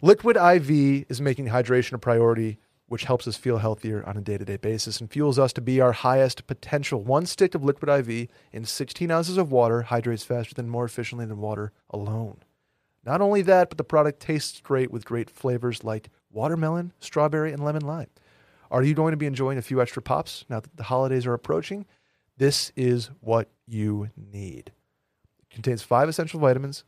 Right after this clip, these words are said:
more vitamin C than an orange, and as much potassium as a banana. It's healthier than sugary sports drinks, no artificial flavors or preservatives, and has less sugar than one apple. It's made with clean ingredients, non-G M O,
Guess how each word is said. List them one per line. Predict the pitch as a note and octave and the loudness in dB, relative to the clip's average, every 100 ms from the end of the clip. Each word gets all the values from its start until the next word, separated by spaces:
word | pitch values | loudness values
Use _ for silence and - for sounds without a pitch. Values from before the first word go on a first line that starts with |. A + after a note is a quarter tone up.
| _ | _
more | A#2 A#2+ | -2 0
vitamin | B2+ C3+ C3+ | 0 -2 -4
C | C#3+ | -6
than | B2 A2+ | -4 -6
an | G#2 | -4
orange, | C3 C#3 C3+ | -4 -4 -6
and | A2 | -10
as | A2 | -6
much | A#2 - | -6 -8
potassium | - - C3 - A2 | -10 -6 -4 -6 -12
as | G2+ | -14
a | G#2 | -14
banana. | F#2+ G#2 B2 - - _ _ - | -14 -10 -10 -10 -16 _ _ -20
It's | - | -6
healthier | E3+ F#3+ A2+ E2+ | -4 -2 -4 -8
than | G2 | -8
sugary | - A2+ A2 | -6 -4 -4
sports | - A#2 A2+ | -4 -4 -4
drinks, | - B2+ B2 | -4 -8 -4
no | C#3 | 2
artificial | C#3+ C#3 C#3 C3+ | 4 2 -2 -4
flavors | - C#3 B2 | 0 0 2
or | B2 | 0
preservatives, | A#2 A#2 D#3 E3 E3 D#3 - - - | 0 0 2 2 0 -4 -10 -18 -8
and | D3+ | -2
has | D3 B2+ | -2 0
less | B2 A2+ - | 0 -2 -10
sugar | - C3+ A#2 G#2+ | -6 -4 -2 -4
than | G#2+ G#2 | -4 -4
one | G#2+ G#2 - | -4 -4 -8
apple. | - A#2+ - - _ _ _ _ _ _ _ _ | -6 -6 -6 -12 _ _ _ _ _ _ _ _
It's | _ | _
made | C#3 B2+ | 0 0
with | A#2+ | -2
clean | D3+ E3 E3+ | 0 0 -2
ingredients, | - C3 C3+ C3+ C3+ - _ _ _ _ _ | -4 -2 0 -2 -6 -10 _ _ _ _ _
non-G | A2+ A#2 C#3 D3 | -6 -2 0 0
M | D#3 | 0
O, | C#3 C3 C#3 | 0 -2 -4